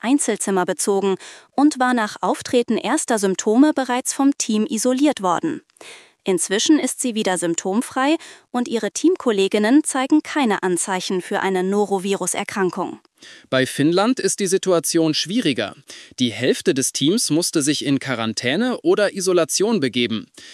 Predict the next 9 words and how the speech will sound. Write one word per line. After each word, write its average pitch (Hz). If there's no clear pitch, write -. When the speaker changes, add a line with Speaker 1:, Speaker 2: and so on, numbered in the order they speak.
Speaker 2:
Das 117
Spiel 147
gegen 127
Kanada 165
wurde 170
um 156
eine 156
Woche 135
verschoben. 160